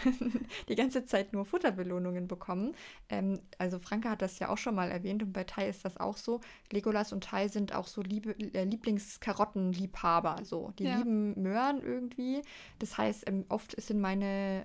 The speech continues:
Speaker 1: das ist meine Belohnung wirklich Trockenfutter und dann hab ich noch Karotten dabei.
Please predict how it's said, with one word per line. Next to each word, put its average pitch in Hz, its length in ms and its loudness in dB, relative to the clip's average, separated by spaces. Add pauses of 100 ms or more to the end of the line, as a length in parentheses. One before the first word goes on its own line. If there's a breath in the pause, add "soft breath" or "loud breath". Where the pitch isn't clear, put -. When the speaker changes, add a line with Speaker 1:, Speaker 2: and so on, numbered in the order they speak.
(140)
Speaker 1:
das - 220 -8
ist - 140 -6
meine 196 180 4
Belohnung 190 400 0
wirklich 202 260 -6
Trockenfutter 208 640 -2
und 185 100 0
dann 190 120 2
hab 190 100 -4
ich - 120 -8
noch 180 140 -2 (260)
Karotten 190 440 -2
dabei. - 420 -4